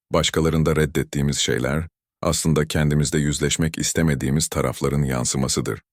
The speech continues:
Ve çoğu zaman bir erkek, bir kadını görmezden gelir, çünkü o kadının kendinde yarattığı tesirle yüzleşmeye cesareti yoktur. Peki ya bir gün bu etkinin kaybolduğunu fark ederse? Şimdi daha da derinlere inelim. Bir erkeğin uzaklaştığında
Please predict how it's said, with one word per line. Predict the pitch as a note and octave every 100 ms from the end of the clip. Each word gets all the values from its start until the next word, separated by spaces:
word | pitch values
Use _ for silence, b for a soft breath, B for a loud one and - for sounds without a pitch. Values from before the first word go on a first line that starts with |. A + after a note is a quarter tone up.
| _ _ _ _ -
Ve | F2
çoğu | E2 D#2 D2
zaman | C2 C2 B1+ B1+
bir | C#2+
erkek, | G#1+ C2 - C2 - - _ _ _ _ _
bir | F2 D#2+
kadını | D#2+ D2+ C#2+
görmezden | D2 C#2 C#2 C2 C2 B1+ A1+
gelir, | B1 B1 C#2+ - _ _ _ -
çünkü | - E2 -
o | - -
kadının | D#2+ D2 C#2 D2+
kendinde | - C#2 D2 D#2
yarattığı | C#2+ C2+ C2 - C#2+
tesirle | - D2 - D2 C#2
yüzleşmeye | C#2 C2+ C#2 C2 C2 B1
cesareti | B1 C2 C#2 B1+ C2 -
yoktur. | C#2 A#1+ - - - - _ _ -
Peki | E2+ -
ya | C#2 A1+ A#1
bir | E2
gün | D#2+ D2 C#2+
bu | D2
etkinin | C2+ D2 C#2+
kaybolduğunu | C#2 C#2 C2+ C2 B1+ C2+ C2+
fark | - G1+ -
ederse? | C#2 D2+ - G1+ F#2 - _ _
Şimdi | - D2+ D2+
daha | C#2 F#2 F#2
da | D2+
derinlere | C#2+ C#2 C2 D2
inelim. | C#2 A#1+ A1+ G1+ - _ _ -
Bir | F2
erkeğin | D#2 D#2 D#2+ D#2+
uzaklaştığında | C2+ C#2 - C#2 C#2+ - A#1+ B1+ C#2+